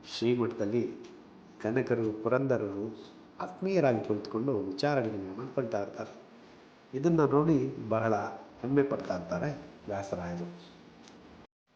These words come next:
ಕಾಲಾನಂತರ ಕನಕದಾಸರು ಉಡುಪಿಗೆ ಬಂದು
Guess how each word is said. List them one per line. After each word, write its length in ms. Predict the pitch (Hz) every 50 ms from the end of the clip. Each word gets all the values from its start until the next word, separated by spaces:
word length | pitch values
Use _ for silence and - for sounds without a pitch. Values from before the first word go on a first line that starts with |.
| _ _ - - - - -
ಕಾಲಾನಂತರ 680 | 170 180 190 170 127 117 107 98 90 - 139 143 131 - - - - - - - - - - - - - - - - - - -
ಕನಕದಾಸರು 640 | 120 113 120 117 113 - 98 92 92 - 92 92 92
ಉಡುಪಿಗೆ 440 | 92 107 110 110 110 110 98 90 87
ಬಂದು 260 | 87 90 - 143